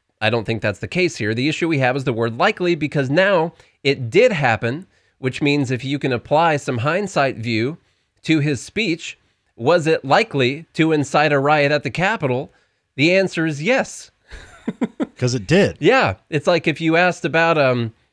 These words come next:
Speaker 1: GameStop today, G M E, and said, "Was, was, uh, tomorrow," you're like, "Was, was G M E likely to go up by sixty percent today, uh, yesterday?" And you look at it and you're like, "Well, it went up by sixty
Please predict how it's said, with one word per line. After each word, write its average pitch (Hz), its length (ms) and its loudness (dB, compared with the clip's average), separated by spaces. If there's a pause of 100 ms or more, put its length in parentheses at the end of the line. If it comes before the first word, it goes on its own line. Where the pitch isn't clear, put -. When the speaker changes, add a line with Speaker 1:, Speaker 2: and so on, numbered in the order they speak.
(400)
Speaker 1:
GameStop 160 680 2
today, 120 320 -2
G 151 240 -2
M 160 100 0
E, 202 160 0
and 123 120 -2
said, 135 180 -2
"Was, 120 220 -2 (160)
was, 131 280 -2
uh, 127 320 0 (220)
tomorrow," 151 360 2
you're 120 160 0
like, 120 200 -2
"Was, 123 180 -4 (220)
was 120 380 -8
G 139 240 -2
M 151 100 0
E 165 160 2
likely 135 640 -2 (320)
to 143 80 -6
go 135 300 2
up 151 240 2 (100)
by 123 220 0
sixty 139 420 -6
percent - 460 -6
today, 101 340 -4 (320)
uh, 117 240 -2
yesterday?" 113 640 -6 (440)
And 120 80 -8
you 120 140 -2
look 175 140 -2
at 120 160 4
it - 20 2
and 143 60 -4
you're 113 100 -4
like, 104 80 -4
"Well, 117 160 -2
it 107 60 -4
went 120 160 -2
up - 80 -6
by 107 120 -2
sixty 104 520 -10